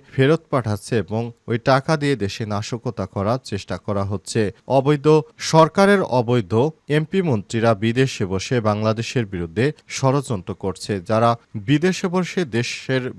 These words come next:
বিরুদ্ধে ষড়যন্ত্র করবে, তারা সবাই ক্রিমিনাল। ঈদে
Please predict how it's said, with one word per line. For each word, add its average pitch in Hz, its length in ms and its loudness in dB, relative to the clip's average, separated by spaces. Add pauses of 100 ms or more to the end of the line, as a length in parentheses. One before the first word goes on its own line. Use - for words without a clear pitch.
(120)
বিরুদ্ধে 123 340 -2 (120)
ষড়যন্ত্র 131 520 -2
করবে, 101 380 -4
তারা 101 260 0
সবাই 107 400 -4
ক্রিমিনাল। 95 480 -2 (220)
ঈদে 120 220 4